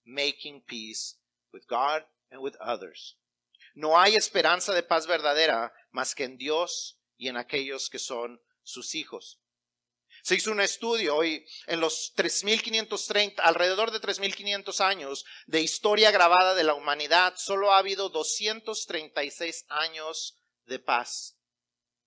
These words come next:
Menos del siete por ciento de la historia humana que ha sido grabada ha habido paz. Se han firmado más de ocho mil tratados de paz y todos se han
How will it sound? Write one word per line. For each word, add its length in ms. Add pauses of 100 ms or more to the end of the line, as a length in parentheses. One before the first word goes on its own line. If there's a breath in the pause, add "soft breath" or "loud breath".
(160)
Menos 460
del 160
siete 400
por 200
ciento 720
de 80
la 100
historia 460
humana 400
que 80
ha 60
sido 260
grabada 560 (320)
ha 120
habido 500 (260)
paz. 580 (540 loud breath)
Se 140
han 80
firmado 420
más 220
de 100
ocho 220
mil 240
tratados 560
de 80
paz 600 (720)
y 220
todos 800
se 260
han 280